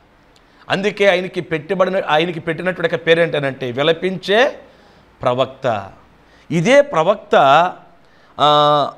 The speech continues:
ఆ మాటకి మనము నిజంగా, ఆ,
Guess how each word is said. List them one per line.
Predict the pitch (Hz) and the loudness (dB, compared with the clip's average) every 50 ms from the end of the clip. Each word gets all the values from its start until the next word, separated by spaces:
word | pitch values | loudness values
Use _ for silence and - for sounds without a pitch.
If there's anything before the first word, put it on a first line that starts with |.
| - 151 | -2 0
ఆ | 160 170 | 2 2
మాటకి | 165 165 165 175 196 226 262 247 - 262 254 - 247 185 180 208 220 220 - - - - _ _ _ _ _ _ - | 0 0 0 2 2 2 2 0 -2 -4 -4 -2 0 0 0 0 -2 -4 -8 -14 -20 -20 _ _ _ _ _ _ -2
మనము | 143 175 180 185 190 190 | 0 0 2 2 0 -2
నిజంగా, | 185 180 175 175 - 220 220 247 262 269 285 247 185 123 - - - - - _ _ _ _ _ _ _ _ _ _ - | -2 -4 -4 -4 -4 -4 -2 -2 2 4 4 4 4 2 -2 -10 -20 -20 -20 _ _ _ _ _ _ _ _ _ _ -2
ఆ, | - 156 160 151 | 2 2 2 2